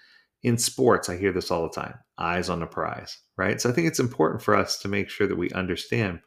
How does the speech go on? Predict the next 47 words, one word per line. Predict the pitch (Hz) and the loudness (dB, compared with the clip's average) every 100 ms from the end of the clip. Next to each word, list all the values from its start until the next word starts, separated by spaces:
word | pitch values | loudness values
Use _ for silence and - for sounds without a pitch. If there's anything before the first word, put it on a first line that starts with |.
| _ - _ _ _ | _ -20 _ _ _
what | - 131 | 6 6
the | 120 | 6
prize | 131 117 107 | 4 4 4
is | 104 | 2
we're | 101 | 0
trying | 101 101 95 | 2 0 2
to | 92 | -2
achieve, | 90 90 85 85 - - | -2 -4 -2 -4 -8 -6
and | 95 | -2
being | 95 92 90 | 0 0 0
able, | 82 - | -2 -2
that, | 98 - | -4 0
that | 143 | 0
ability | 113 107 95 | 2 2 2
to | 98 | 2
stay | 87 80 | -2 -2
focused | 87 82 85 - | -2 -4 -6 -10
and | 80 | -6
hyper-focused | 85 - - 85 - - | -6 -8 -10 -10 -10 -10
is | |
so | - 135 | -4 -2
incredible. | 98 - 80 78 78 - _ _ - _ _ _ | -4 -4 -4 -4 -8 -12 _ _ -20 _ _ _
And | 98 95 92 92 - | -4 0 0 -2 -4
as | 95 95 92 - | -2 0 -2 0
we | 101 95 90 - | 0 2 0 -2
look | 107 113 - | 0 0 0
towards | - 104 101 98 - _ _ _ _ | 0 4 4 4 -4 _ _ _ _
the | 101 | 0
Super | 139 139 110 | 6 6 4
Bowl | 98 85 85 | 0 2 2
and | 90 | 2
other | 117 120 | 6 6
events | 101 120 110 - | 6 2 0 -2
here | 104 | 0
in | 98 | 0
the | 98 | 0
United | 98 92 | -2 -4
States, | - - 82 - - _ _ _ _ | -6 -8 -8 -10 -20 _ _ _ _
the | 101 | -6
teams | - 127 139 139 131 | -2 -2 0 -2 -2
that | - 101 98 95 - _ _ | -2 0 -2 -4 -10 _ _
always | 98 107 107 104 | 0 2 2 0
make | 101 90 | -4 -6
it | 98 | -6
to | 95 | -4
the | 92 | -4
end | 82 78 78 | -4 -6 -10